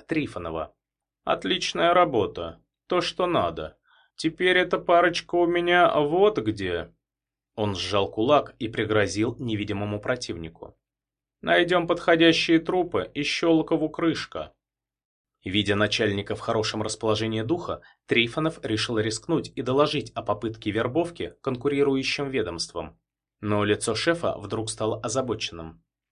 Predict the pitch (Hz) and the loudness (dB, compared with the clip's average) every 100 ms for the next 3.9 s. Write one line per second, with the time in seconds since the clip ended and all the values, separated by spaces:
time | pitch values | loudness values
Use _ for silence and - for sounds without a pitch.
0 | _ _ _ _ 127 147 160 165 170 170 | _ _ _ _ 0 2 2 4 2 2
1 | 180 147 110 101 117 156 165 220 214 - | 0 0 0 0 0 0 2 0 0 -4
2 | 175 147 120 107 123 117 104 92 85 82 | 0 2 0 0 -2 0 -2 0 -4 -6
3 | - - - - 92 - 90 85 78 | -12 -12 -12 -8 -8 -8 -8 -8 -10